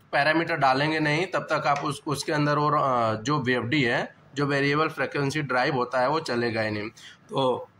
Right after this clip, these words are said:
सबसे पहले friend, ये देख रहे हैं आपको कि ये जो connection रहता है, इस, ये connection रहता है, ये digital input का, digital output का, यहाँ पे relay output का रहता है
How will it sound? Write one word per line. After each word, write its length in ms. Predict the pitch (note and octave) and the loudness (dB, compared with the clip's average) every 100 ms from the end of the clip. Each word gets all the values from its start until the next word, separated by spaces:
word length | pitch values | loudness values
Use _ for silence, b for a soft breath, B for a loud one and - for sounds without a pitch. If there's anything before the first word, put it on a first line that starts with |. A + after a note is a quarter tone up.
| - - | -20 -10
सबसे 320 | - D3+ G#3+ | -4 -2 -2
पहले 240 | G#3+ F#3 F#3 | 0 0 2
friend, 260 | G3 G3+ | 0 0
ये 120 | F#3+ | 2
देख 240 | F#3+ F#3+ F#3+ | 2 0 0
रहे 160 | F#3 | 0
हैं 60 | F3+ | 2
आपको 280 | E3+ E3+ F#3 | 2 2 0
कि 140 | F#3 | 2
ये 120 | F3+ F3 | 2 2
जो 160 | F3 F3 | 0 0
connection 480 | F3 D3+ D3+ F#3+ F3 | 0 -2 -2 0 2
रहता 340 | D#3 D#3+ D#3 | 2 2 2
है, 200 | F3+ A3 B B - | 0 -2 B B -4
इस, 220 | C#3 - _ _ _ _ _ - - _ _ _ _ - F3 | -4 -4 _ _ _ _ _ -20 -20 _ _ _ _ -4 0
ये 100 | F#3 | 2
connection 520 | F#3 D#3+ D#3+ F#3+ F#3 | 2 0 0 0 2
रहता 280 | E3 D#3 D3 | 2 2 2
है, 160 | B2 | 2
ये 80 | C#3 | 0
digital 440 | D3 D3+ D3 F3+ E3 | 2 0 2 0 2
input 320 | E3 F3 E3+ | 2 0 0
का, 80 | F3 | 0
digital 400 | D#3 D3+ E3+ D#3+ | 0 0 2 2
output 420 | D3+ D3+ E3+ D#3 | 2 0 -4 -2
का, 100 | F3 | 0
यहाँ 260 | E3 D3 D3+ | 2 2 0
पे 200 | E3 E3+ | 0 0
relay 260 | D3 D3 E3 | 2 2 2
output 520 | C#3+ C#3+ - E3 D#3 | 2 2 0 -4 2
का 120 | E3 | 4
रहता 320 | D#3+ D3+ D#3 | 4 2 0
है 200 | D#3 G#3 | 2 0